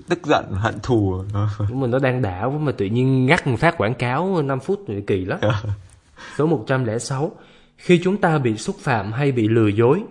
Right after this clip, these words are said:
Speaker 2: thì sự tha thứ là điều có thể và đáng mong ước, nhưng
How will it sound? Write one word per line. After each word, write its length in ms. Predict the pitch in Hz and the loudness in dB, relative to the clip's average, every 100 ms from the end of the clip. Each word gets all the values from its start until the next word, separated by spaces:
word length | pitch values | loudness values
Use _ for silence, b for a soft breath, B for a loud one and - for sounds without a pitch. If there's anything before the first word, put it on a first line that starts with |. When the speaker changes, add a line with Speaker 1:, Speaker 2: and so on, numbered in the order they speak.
| - | -4
Speaker 2:
thì 160 | 123 104 - | -2 0 0
sự 140 | 90 | -4
tha 200 | 135 131 | -2 -2
thứ 340 | - 151 208 - | 0 0 0 -2
là 180 | 113 110 | -2 2
điều 240 | 113 101 98 | 2 2 -2
có 120 | 175 | -6
thể 340 | 143 104 131 - | -2 -2 -2 -4
và 100 | 110 | -8
đáng 220 | 98 117 135 | -6 -6 -6
mong 140 | 117 | 0
ước, 160 | 160 175 B B B 147 | 0 0 B B B 0
nhưng 260 | 185 185 | 2 2